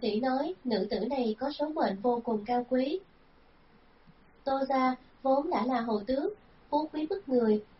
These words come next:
nay sinh thêm nữ tử có quý mệnh, càng không cần phải nói. Cả gia tộc vui mừng, coi nàng ta như trân bảo. Tô Nga Hoàng cũng không phụ người nhà mong chờ, lớn lên dung mạo xuất chúng, tinh thông âm luật,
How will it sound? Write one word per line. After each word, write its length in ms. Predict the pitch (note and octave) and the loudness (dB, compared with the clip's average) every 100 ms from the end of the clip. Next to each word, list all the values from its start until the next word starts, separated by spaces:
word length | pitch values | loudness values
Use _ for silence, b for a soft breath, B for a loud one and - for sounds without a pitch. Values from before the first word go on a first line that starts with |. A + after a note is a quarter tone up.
| - - | -20 -6
nay 220 | C#4+ C#4+ C#4 | 0 0 0
sinh 180 | D4 C#4 | -2 -2
thêm 220 | C#4 C#4 | -2 0
nữ 180 | B3+ G#3+ G#3+ | 2 2 0
tử 280 | G3+ F#3+ B3+ | 0 0 -2
có 180 | D4 D#4 - | -6 -6 -4
quý 80 | D4+ | -4
mệnh, 320 | F4 A3 F#3+ G#3+ - - | 0 0 -2 -6 -12 -4
càng 220 | A3+ G#3 | -4 -2
không 220 | B3+ A#3+ | -4 -4
cần 200 | B3 G#3 | -2 -4
phải 120 | G3+ | -4
nói. 360 | G3+ A#3+ B3+ E4 - - - - - | -4 -4 -4 -6 -12 -20 -20 -20 -6
Cả 180 | A#3 B3+ | -2 -2
gia 160 | D4 C4+ | -2 -2
tộc 180 | B3+ A3 | -2 -2
vui 160 | C#4 C#4+ | -2 -2
mừng, 280 | C4+ A#3+ G#3+ - | 0 0 -2 -4
coi 160 | B3 | -2
nàng 300 | B3 A#3 G3+ | 0 -2 -4
ta 180 | A#3 A#3 | -4 -2
như 240 | B3 B3+ C4 | 0 0 0
trân 240 | C4 B3 | -2 0
bảo. 360 | A3+ F3 A3+ D#4 - - - - - - - - | 0 -2 -4 -8 -16 -20 -20 -20 -20 -20 -14 2
Tô 180 | C#4+ C#4 | 4 4
Nga 120 | C#4+ C4 | 0 0
Hoàng 300 | B3+ A3+ G#3+ | 0 0 0
cũng 220 | G#3+ G#3+ | -2 -2
không 220 | C#4+ C#4 | -2 -2
phụ 160 | B3+ F#3+ | 0 0
người 260 | G#3 A#3 G#3+ | 0 0 0
nhà 280 | A3 G3+ G#3 | 0 0 -2
mong 200 | B3 B3+ | -2 -2
chờ, 240 | B3 A3 G#3 - - - - | 0 0 -2 -6 -20 -20 -6
lớn 280 | B3 B3 D4+ | 2 2 2
lên 280 | E4 C#4 C4+ - A3+ | 0 0 -2 -12 -6
dung 220 | C4 B3 | -2 0
mạo 200 | A3+ F#3 | 0 -2
xuất 160 | G#3 D#4 - | -6 -10 -2
chúng, 260 | C#4+ D4 G#4 - - - - | -2 -2 -6 -12 -20 -18 -6
tinh 200 | D4 C#4+ | -4 -2
thông 240 | C#4+ C4+ | 0 0
âm 200 | C4 C4 | -2 -2
luật, 220 | B3+ G3+ | 0 -2